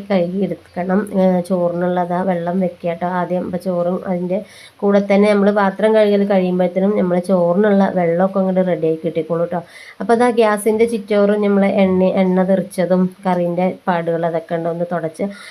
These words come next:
അപ്പം അപ്പം തുടച്ചെടുക്കുകയാണെങ്കിൽ നമ്മൾ ഗ്യാസ് അടുപ്പൊക്കെ നല്ല വൃത്തിയാക്കി കിട്ടും ട്ടോ. അങ്ങനെ അതാ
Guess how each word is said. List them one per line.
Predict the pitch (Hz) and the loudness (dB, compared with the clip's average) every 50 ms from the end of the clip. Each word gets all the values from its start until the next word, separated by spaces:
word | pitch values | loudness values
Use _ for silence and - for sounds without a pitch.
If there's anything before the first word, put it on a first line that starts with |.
| - - - | -12 -10 -8
അപ്പം | 202 - - 254 | -6 -2 0 0
അപ്പം | 247 254 254 262 | 0 2 2 2
തുടച്ചെടുക്കുകയാണെങ്കിൽ | 269 240 202 196 196 - 220 196 196 196 202 185 190 190 | 4 4 2 2 0 -2 -2 -2 0 0 0 2 2 2
നമ്മൾ | 185 180 180 180 | 2 0 0 0
ഗ്യാസ് | 185 185 175 175 - | 0 0 -2 -2 -4
അടുപ്പൊക്കെ | 175 165 196 185 175 175 | -8 -8 -6 -6 -4 -2
നല്ല | 175 175 175 | -2 -2 -2
വൃത്തിയാക്കി | 170 175 175 - - 202 190 180 185 | -4 -6 -8 -8 -4 -2 -2 -2 -2
കിട്ടും | 175 165 - 170 165 | -4 -6 -6 -6 -4
ട്ടോ. | 165 196 190 - - | -2 -2 -4 -4 -4
അങ്ങനെ | - 208 208 202 202 | -4 0 2 2 2
അതാ | 196 190 190 | 2 2 2